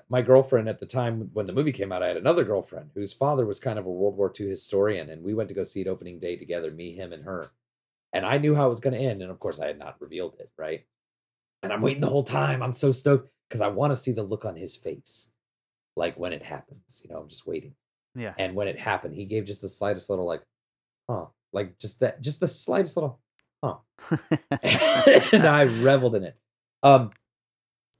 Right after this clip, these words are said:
Speaker 1: that film is the first Tarantino movie that is about something. <coughs> That movie is about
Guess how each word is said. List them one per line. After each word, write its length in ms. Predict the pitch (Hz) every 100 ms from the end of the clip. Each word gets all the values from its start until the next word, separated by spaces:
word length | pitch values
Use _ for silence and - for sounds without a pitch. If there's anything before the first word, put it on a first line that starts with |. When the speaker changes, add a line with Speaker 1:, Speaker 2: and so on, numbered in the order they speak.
| _ -
Speaker 1:
that 280 | 131 156 -
film 420 | 175 160 127 131 - _ _ _ _ _ _ _ _
is 200 | 127 123
the 100 | -
first 360 | 110 120 127 -
Tarantino 480 | 156 135 120 127 104
movie 400 | 95 90 87 - _ _ _ _ _ _ _ _ _ _ -
that 120 | 110
is 140 | 101 95
about 340 | 98 95 -
something. 480 | - 87 78 80 73 _ _ _ _ _ -
<coughs> 0 |
That 1000 | 762 740 762 - - 762 - 160 113 123
movie 320 | 143 131 123
is 180 | 107 110
about 480 | - 92 104 104 -